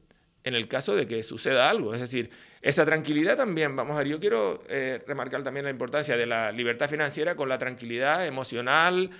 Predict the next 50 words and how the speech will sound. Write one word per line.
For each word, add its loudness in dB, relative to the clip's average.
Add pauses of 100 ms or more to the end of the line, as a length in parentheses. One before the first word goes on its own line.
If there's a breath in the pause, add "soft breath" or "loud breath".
(140)
familiar, 2 (200 loud breath)
y -4
esto, -2
esto -6
es -6
superimportante, -6
¿sabes? -4
Es -6
decir, -6
si -8
tú -2
estás -4
ahorrando 0 (480 soft breath)
y 0
estás 4
protegiendo 0
a 0
tu -2
familia 2
a 4
la 6
vez, 2
y -2
ese 0
dinero 0
no -10
lo -8
estás -10
perdiendo, -4
no -6
lo -8
estás, -6 (100)
no -8
te -2
está -2
yendo -2
a -2
ningún -4
lado 4
que -4
vaya 2
en -4
fondo -4
perdido, 0
sino -10
ese -6
dinero -4
lo -2
estás -2
ahorrando, -2